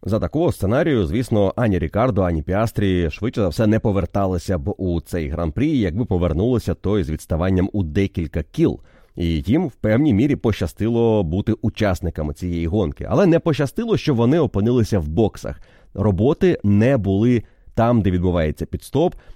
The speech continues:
і вони не знаходилися на фастлейн, куди прибули усі гонщики після червоного прапору. Якби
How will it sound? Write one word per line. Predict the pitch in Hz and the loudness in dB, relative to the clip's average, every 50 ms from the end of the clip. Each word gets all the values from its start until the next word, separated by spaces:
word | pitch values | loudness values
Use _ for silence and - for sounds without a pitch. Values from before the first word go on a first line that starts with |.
| - | -6
і | - 113 | -4 0
вони | 87 95 101 139 147 | 2 2 4 4 4
не | 131 110 92 | 4 2 2
знаходилися | 78 92 82 - 113 117 101 104 101 95 90 - 104 95 - - - | 0 0 -2 0 -2 0 0 2 0 0 0 0 0 -2 -2 -2 -2
на | 87 85 85 90 92 92 92 87 - - _ _ - | -2 0 2 2 2 0 0 -2 -4 -8 _ _ -14
фастлейн, | - - 101 98 92 - - - 98 104 107 98 80 73 67 62 - - _ - - | -6 -4 -2 -2 -2 -4 -8 -6 -2 0 0 0 0 -2 -4 -8 -10 -16 _ -16 -6
куди | - 123 110 87 82 104 120 139 | -4 -2 -2 0 0 2 2 2
прибули | - 117 104 87 78 90 87 82 92 101 104 101 | 2 0 0 0 0 0 0 0 0 0 0 -2
усі | - - 90 87 - - 90 78 | -2 -2 -4 -6 -4 -4 -4 -4
гонщики | 67 80 104 107 98 - - 101 - 80 | -2 0 0 0 -2 -2 -4 -6 -6 -8
після | - - 90 78 - 82 | -8 -6 -8 -6 -6 -6
червоного | - 90 73 76 82 82 76 71 76 73 | -6 -4 -4 -4 -4 -4 -4 -4 -6 -6
прапору. | - - 87 80 - - - - - - _ _ _ _ | -4 -4 -4 -4 -6 -8 -14 -18 -18 -18 _ _ _ _
Якби | - - - 82 85 90 175 180 113 69 | -2 -2 -2 -2 0 0 0 2 2 0